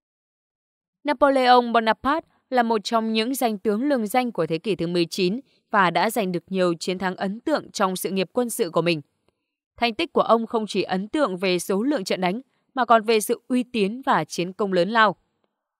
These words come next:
Theo số liệu lịch sử, Napoleon đã tham gia vào hơn sáu mươi trận đánh trong sự nghiệp của mình,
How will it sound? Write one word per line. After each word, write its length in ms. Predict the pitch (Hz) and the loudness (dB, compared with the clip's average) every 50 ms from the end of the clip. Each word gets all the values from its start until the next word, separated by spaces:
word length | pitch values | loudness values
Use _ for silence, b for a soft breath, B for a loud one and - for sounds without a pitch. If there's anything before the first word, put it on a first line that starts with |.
| _ _ _ _ | _ _ _ _
Theo 120 | - 202 | -2 -2
số 140 | 185 - 196 | 0 0 2
liệu 160 | 233 247 214 | 4 4 4
lịch 160 | 196 180 165 | 4 2 0
sử, 220 | - 214 208 180 147 - _ _ _ _ _ _ | 0 0 0 0 -2 -4 _ _ _ _ _ _
Napoleon 640 | 262 277 269 - 277 262 254 247 202 247 240 233 226 | -4 -2 0 2 4 4 4 6 6 6 4 4 2
đã 100 | 214 214 | 0 -2
tham 260 | - 247 254 233 226 | -2 -2 -4 -4 -2
gia 220 | 208 233 226 220 | 0 2 2 2
vào 160 | 214 - 190 185 | 4 4 2 2
hơn 180 | 202 220 220 | 2 -2 -4
sáu 220 | 208 - 220 190 202 | -2 -2 -2 -2 0
mươi 220 | 240 285 285 262 | 0 -2 -2 -2
trận 220 | - 262 208 190 | -2 -4 -4 -2
đánh 240 | 196 185 170 202 247 | -2 -2 -2 -4 -6
trong 220 | - - 247 202 175 | -6 -6 -6 -6 -6
sự 120 | - 170 | -6 -4
nghiệp 180 | 180 180 165 - | -2 -2 -2 -2
của 80 | - 165 | -2 -2
mình, 220 | 165 175 170 156 | 0 0 -2 -2